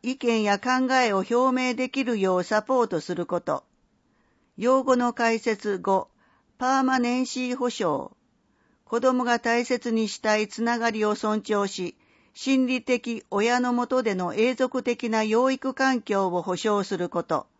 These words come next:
養護の開設終わり。市民サービス向上へ、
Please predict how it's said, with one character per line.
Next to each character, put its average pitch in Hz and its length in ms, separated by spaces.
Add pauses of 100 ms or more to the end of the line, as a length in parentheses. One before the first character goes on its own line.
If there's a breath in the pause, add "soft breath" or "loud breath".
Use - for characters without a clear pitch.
(560)
養 240 260
護 233 120
の 233 160
開 214 240
設 196 480
終 185 240
わ 175 80
り。 170 200 (1800)
市 240 240
民 269 280
サ 269 240
ー 254 40
ビ 208 120
ス 190 160
向 214 300
上 190 340
へ、 170 200